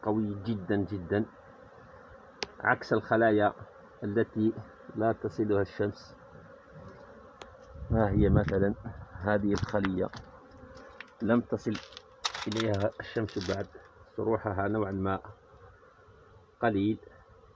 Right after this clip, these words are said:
عكس الخلايا التي تصلها الشمس. كما تشاهدون فتعريض الخلايا للشمس أمر مهم جدًا في هذه الآونة،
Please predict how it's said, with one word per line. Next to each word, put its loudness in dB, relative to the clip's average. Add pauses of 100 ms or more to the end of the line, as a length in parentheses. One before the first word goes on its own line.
(360)
عكس -2 (840)
الخلايا 4 (140)
التي -2
تصلها -4
الشمس. -8 (460)
كما 2
تشاهدون 0 (1000)
فتعريض 4
الخلايا 4
للشمس -4
أمر 0
مهم 2
جدًا -2 (200)
في 0
هذه 4
الآونة، 2